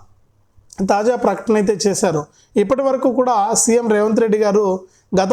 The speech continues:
ప్రభుత్వంలో, గతంలో కేసీఆర్ గారు ఇచ్చినటువంటి ఆసరా పింఛన్లు ఏవైతే ఉన్నాయో, రెండు వేల పదహారు రూపాయలు ప్రతి నెల వృద్ధులు, వితంతువులు, ఒంటరి మహిళలు, నేతన్నలు, వీళ్ళందరికీ కూడా రెండు వేల పదహారు రూపాయల పింఛన్ ఇస్తుంటే, ఇక నాలాంటి వికలాంగులందరికీ కూడా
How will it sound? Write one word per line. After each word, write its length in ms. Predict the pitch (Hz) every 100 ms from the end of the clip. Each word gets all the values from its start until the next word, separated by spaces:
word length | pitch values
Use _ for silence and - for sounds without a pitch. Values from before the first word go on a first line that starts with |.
| 240
ప్రభుత్వంలో, 500 | 247 240 247 233 240 202
గతంలో 340 | 185 226 233 226 214
కేసీఆర్ 420 | 202 196 240 226
గారు 140 | 220 196
ఇచ్చినటువంటి 540 | - 208 185 190 196 202 190 - _ _
ఆసరా 340 | 185 202 226 220 226
పింఛన్లు 340 | 190 208 202
ఏవైతే 300 | 190 196 196 196
ఉన్నాయో, 260 | 185 190 202 185
రెండు 140 | 190
వేల 160 | 220 226 214
పదహారు 320 | 185 185 202 202
రూపాయలు 320 | 196 190 196
ప్రతి 300 | 190 175 190
నెల 180 | 190 196 180 - _ _ -
వృద్ధులు, 380 | 180 175 214 208
వితంతువులు, 540 | 185 170 196 196 196 196 180
ఒంటరి 280 | 170 185 190
మహిళలు, 360 | 185 185 190 190 175
నేతన్నలు, 520 | 170 190 190 185 180 170 _ _ _ -
వీళ్ళందరికీ 560 | 185 175 202 240 233 208
కూడా 120 | 220 214
రెండు 200 | 185 202
వేల 140 | 214
పదహారు 400 | 202 190 185 202
రూపాయల 300 | 208 196 196 -
పింఛన్ 260 | 185 185 185
ఇస్తుంటే, 380 | - 185 185 202 180 - _ -
ఇక 120 | 233
నాలాంటి 420 | 220 214 226 233 196
వికలాంగులందరికీ 840 | 185 226 233 233 208 202 185 220 190
కూడా 160 | 208